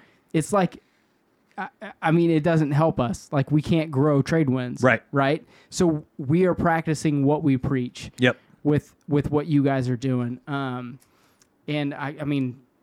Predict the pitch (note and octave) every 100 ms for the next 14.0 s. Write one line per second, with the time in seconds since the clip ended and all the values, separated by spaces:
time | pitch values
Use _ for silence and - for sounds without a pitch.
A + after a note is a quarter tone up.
0 | - A#2 F3 A#3 A#3+ F3+ G3+ - _ _
1 | - - D3 - E3 A3 B3 - F3+ E3
2 | B2+ D3+ F3 D3+ D#3 B2+ E3 F#3 A3 F3+
3 | D3 B2+ - _ _ - D3+ D3 C#3+ -
4 | D#3+ D3+ C#3+ C3 C3 C#3 - - A#2+ G#2+
5 | _ _ _ _ - - C3+ C3+ - _
6 | _ - C3+ A#2+ - E3+ D3 C3 C#3 D3
7 | C#3 C3 D#3 D#3 D3 C#3+ C#3 B2+ E3+ G3+
8 | C3+ A2 F#2 G2+ F#2 F#2+ A#2+ - - _
9 | - A#2+ A2 G2+ D3+ C3 D3+ - C3 A2+
10 | C3+ C#3 C#3 C3+ C3 A#2+ G#2+ - C3+ B2
11 | - A#2+ A#2+ A#2+ A2 G#2+ A#2+ - A#2+ A#2+
12 | G2+ A2 A2+ - A#2+ A2 G#2+ F#2+ - G#3+
13 | G3 - - - - - B3 A3 E3+